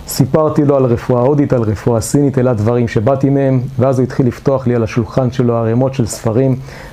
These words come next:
"מה שאמרת לי כאן כתוב כאן, מה שאמרת לי כאן כתוב כאן", ואז הוא הכניס אותי לרפואה היהודית, ומאז כתשע עשרה שנים אני חוקר את הרפואה היהודית, מטפל ברפואה היהודית.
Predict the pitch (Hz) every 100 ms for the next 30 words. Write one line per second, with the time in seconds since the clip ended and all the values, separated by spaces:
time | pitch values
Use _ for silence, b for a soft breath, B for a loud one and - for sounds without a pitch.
0 | - 139 139 139 139 135 131 123 139 131
1 | 117 120 104 147 135 131 131 127 127 123
2 | 123 127 127 127 - 120 113 147 139 B
3 | B B B 135 143 131 123 147 - 123
4 | 120 117 104 131 131 127 123 117 131 117
5 | 120 120 143 131 - 127 - 135 - 110
6 | - 127 131 120 110 117 147 135 131 120
7 | 113 127 123 117 113 117 104 110 147 143
8 | 135 127 - 131 127 120 120 120 143